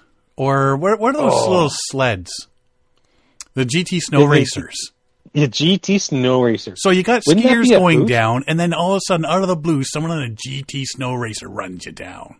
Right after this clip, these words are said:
Speaker 2: Yeah.
Speaker 1: Or a toboggan. Like, you could soup these things up.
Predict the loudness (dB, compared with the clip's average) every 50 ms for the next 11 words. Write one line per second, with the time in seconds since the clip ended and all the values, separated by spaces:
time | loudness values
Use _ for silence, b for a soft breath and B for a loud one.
0 | _ _ _ _ _ 2 2 2 2 _ _ _ _ _ _ _ -6 -2 -2 -2
1 | -2 -2 -4 -4 -2 0 2 4 4 4 2 0 -2 -2 -2 0 0 -2 -2 -4
2 | -6 -6 -6 -4 -2 -2 -4 -4 -4 -4 -2 -2 -4 -6 -8 -6 -4 -4 -4 -4
3 | -6 -6 -6 -6 -6 -6 -10